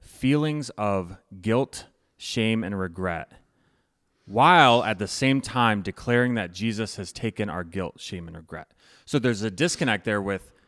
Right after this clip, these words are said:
our feelings and the reality of what God has done in our life. And I brought up V C Rs and V H S tapes because, uh, just an analogy is a lot of Christians, what we do is we have in our little section of V H S tapes, <laughs> not that anyone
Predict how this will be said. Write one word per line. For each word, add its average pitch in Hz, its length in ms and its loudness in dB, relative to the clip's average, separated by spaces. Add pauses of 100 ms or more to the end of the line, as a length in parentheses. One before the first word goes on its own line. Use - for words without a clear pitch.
(220)
our 101 160 -2
feelings 107 880 -2
and 104 260 -4
the 98 80 -6
reality 104 500 2
of 85 120 -8
what 92 220 -8
God 90 220 -4
has 85 200 -16
done 85 240 -10
in 82 140 -16
our 82 120 -16
life. 92 440 -6 (400)
And 98 80 -6
I 95 80 -4 (300)
brought 123 200 4
up 104 100 2
V 107 160 0
C 107 200 -2
Rs 95 260 2
and 90 100 -8
V 92 140 -6
H 90 180 -6
S 139 200 0
tapes 90 340 -8
because, 95 560 -4 (380)
uh, 92 160 -6
just 101 260 -10
an 120 80 -4
analogy 98 840 -2 (140)
is 98 500 -10 (380)
a 104 40 -8
lot 107 200 2
of 160 140 -4
Christians, 98 420 -8
what 104 140 -4
we 95 120 -8
do 113 360 0
is 92 160 -6
we 110 140 -4
have 110 440 4
in 98 100 -4
our 98 120 -4
little 117 260 -2
section 101 640 -6
of 90 300 -8
V 104 160 -4
H - 180 -8
S 92 180 -8
tapes, - 460 -16
<laughs> - 40 -20
not - 200 -16
that 87 160 -8
anyone 82 360 -10